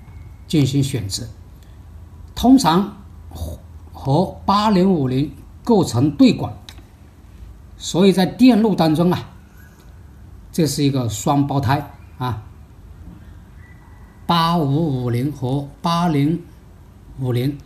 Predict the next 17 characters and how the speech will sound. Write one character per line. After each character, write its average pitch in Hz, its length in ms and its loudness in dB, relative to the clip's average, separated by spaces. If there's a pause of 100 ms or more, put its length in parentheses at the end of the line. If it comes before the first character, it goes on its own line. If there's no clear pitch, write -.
(540)
它 143 180 -6
是 147 180 -4
一 143 40 -2
个 139 80 0
对 170 320 4
管。 113 420 -4 (720)
我 123 140 -6
们 139 120 0
在 160 120 0
更 233 340 4
换 233 160 4
的 170 80 4
时 - 100 -2
候， 160 260 0 (520)
一 151 160 -2
般 156 300 0
呢， 147 140 -4